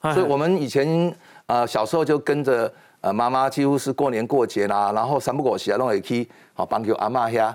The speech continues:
Speaker 2: 定定去啊，啊，就会去看阿嬷，啊，去，去拜拜，啊，去做义工。
Speaker 1: 嘿，嘿。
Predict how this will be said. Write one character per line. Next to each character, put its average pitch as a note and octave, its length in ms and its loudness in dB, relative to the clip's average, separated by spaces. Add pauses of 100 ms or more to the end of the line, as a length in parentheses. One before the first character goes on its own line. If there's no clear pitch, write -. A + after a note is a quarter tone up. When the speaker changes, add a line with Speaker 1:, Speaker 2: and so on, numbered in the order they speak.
Speaker 2:
定 C3+ 140 0
定 C3 180 0
去 F3+ 180 2
啊， F3 120 2
啊， F3+ 140 2
就 C#3+ 160 2 (120)
会 B2 180 2
去 E3+ 200 0
看 E3+ 180 0
阿 C#3+ 120 2
嬷， D3+ 360 0 (340)
啊， D3 240 2
去， D#3+ 180 0 (120)
去 E3 100 2
拜 D#3 220 0
拜， A2 560 0
啊， C3+ 80 -2
去 C#3+ 120 -2
做 C3+ 280 2
义 F2+ 180 -8
工。 A2 100 0 (160)
Speaker 1:
嘿， E3+ 140 -2
嘿。 D3+ 180 -2